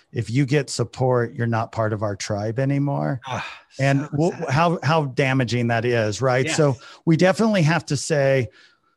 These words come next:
Speaker 1: "Hey, industry, allow people to get as much support as they want, you know?
Speaker 2: Yes.
Speaker 1: And if they want it, let 'em go get it." Now, people always ask me all the time, "Emmett, do you think D S Os are the, you know, are the future and the only way that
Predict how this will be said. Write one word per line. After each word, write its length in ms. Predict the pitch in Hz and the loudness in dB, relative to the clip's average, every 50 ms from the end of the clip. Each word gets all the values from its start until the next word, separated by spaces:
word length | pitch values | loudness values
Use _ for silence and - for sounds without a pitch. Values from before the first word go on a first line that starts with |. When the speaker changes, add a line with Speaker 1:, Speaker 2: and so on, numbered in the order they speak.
| _ _ _ _ _ _ | _ _ _ _ _ _
Speaker 1:
"Hey, 280 | - 151 160 156 151 139 | 0 2 4 4 4 2
industry, 800 | 143 143 131 131 127 123 117 - - - 131 117 117 113 101 - - _ _ _ - 127 113 | 0 0 0 0 0 0 0 -2 -2 -2 0 0 0 0 -2 -4 -10 _ _ _ -8 -4 0
allow 240 | 135 143 151 180 185 | 0 2 4 2 2
people 380 | - - 156 156 113 160 156 | 2 2 0 2 2 2 2
to 100 | 131 139 | 2 2
get 160 | 107 139 131 | 0 0 0
as 140 | 127 110 - | 0 0 0
much 260 | 127 120 127 - - | 0 0 0 0 -2
support 400 | - 135 - - 123 127 123 120 | -2 -2 -2 -2 0 0 0 0
as 220 | 120 117 107 98 98 | -2 -4 -4 -2 0
they 180 | 113 107 104 | 0 0 0
want, 640 | 101 82 82 104 104 101 80 - - - - - - - - | -2 -2 -2 -2 -2 -2 -4 -6 -10 -12 -12 -12 -14 -8 -4
you 140 | 139 127 127 | 0 0 2
know? 180 | 123 120 127 135 | 4 4 4 2
Speaker 2:
Yes. 100 | 143 - | 2 0
Speaker 1:
And 100 | 135 147 | 0 0
if 140 | 147 123 113 | 0 2 2
they 160 | 160 151 151 | 2 4 4
want 340 | 143 143 143 160 165 - 180 | 4 4 4 2 2 2 2
it, 80 | 175 | 0
let 180 | 151 147 143 143 | 2 2 2 2
'em 100 | 143 139 | 2 2
go 120 | 147 143 | 0 0
get 160 | 127 117 139 123 | 2 2 2 2
it." 140 | 113 117 | 0 0
Now, 240 | 135 - - 123 - - - - - | 2 2 2 2 0 -4 -12 -4 0
people 240 | 190 190 - 175 175 | 2 4 4 4 4
always 260 | 160 160 156 143 131 | 4 4 2 2 2
ask 220 | 143 139 131 - 139 | 2 2 0 0 -2
me 100 | 147 135 | 0 0
all 100 | 131 127 | 0 0
the 100 | 123 117 | 0 -2
time, 320 | - 139 127 120 120 117 - | 0 0 0 0 0 -2 -2
"Emmett, 420 | - 156 151 143 123 113 - _ - - - - - - - | 0 0 2 2 0 -2 -4 _ -20 -20 -20 -20 -20 -10 -6
do 100 | 123 135 | -2 0
you 120 | 156 175 | 2 2
think 340 | 160 - 180 170 156 139 127 | 2 2 2 0 0 -2 -4
D 200 | 110 143 151 147 | -2 0 2 2
S 200 | 143 131 - - | 2 2 2 2
Os 260 | 147 139 135 131 113 | 2 2 2 2 2
are 120 | 127 123 113 | 0 0 0
the, 340 | 123 127 123 120 113 101 92 _ _ - | 2 2 2 0 -2 -4 -8 _ _ -4
you 100 | 143 139 | -2 0
know, 220 | 123 113 110 107 - | 0 0 -2 -2 -2
are 120 | - 139 135 | -2 0 0
the 100 | 123 123 | 0 -2
future 500 | - - 185 180 135 - - 175 165 160 | 0 0 0 0 0 0 0 0 0 0
and 200 | 151 139 135 139 | 2 2 2 2
the 100 | 139 135 | 2 2
only 220 | 139 143 139 135 | 2 2 2 2
way 240 | 131 131 131 131 127 | 2 2 2 2 2
that 200 | 117 123 123 | 2 0 -2